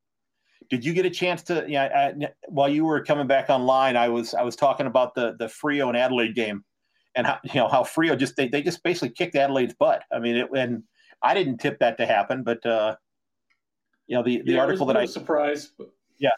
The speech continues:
Speaker 1: You know, the article that they, that I'd read, you know, where it had mentioned that the, uh, you know, that they had, you know, two and a half kicks for every handball,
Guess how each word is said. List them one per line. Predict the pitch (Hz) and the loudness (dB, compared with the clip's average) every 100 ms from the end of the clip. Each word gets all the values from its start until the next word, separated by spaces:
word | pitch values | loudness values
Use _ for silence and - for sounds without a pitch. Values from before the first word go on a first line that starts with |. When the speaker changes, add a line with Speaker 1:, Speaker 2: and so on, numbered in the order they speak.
| _ _ _ _ | _ _ _ _
Speaker 1:
You | 135 | 0
know, | 131 | 2
the | 131 | 2
article | 151 156 156 | 2 2 0
that | 139 | 0
they, | 139 | -2
that | 123 139 135 | -2 0 2
I'd | 131 120 | 0 2
read, | 139 139 143 | 0 0 -2
you | |
know, | 135 | -4
where | 120 123 | -2 -4
it | - | -4
had | 127 | -4
mentioned | 139 135 - 127 | -2 -2 -4 -4
that | 123 | -4
the, | 120 120 120 | -2 -2 2
uh, | 117 110 110 - _ _ _ _ _ _ _ | 2 2 0 -4 _ _ _ _ _ _ _
you | 123 | -2
know, | |
that | 117 | 0
they | 135 139 | -2 0
had, | 143 131 - | 0 0 -2
you | 131 | -4
know, | |
two | 110 - 180 | -2 0 0
and | |
a | 151 | 2
half | 156 135 | 0 -2
kicks | - 170 160 - | -4 -4 -4 -6
for | 135 | -4
every | 131 139 | -2 -2
handball, | 123 131 135 107 76 - | -2 0 0 0 -2 -10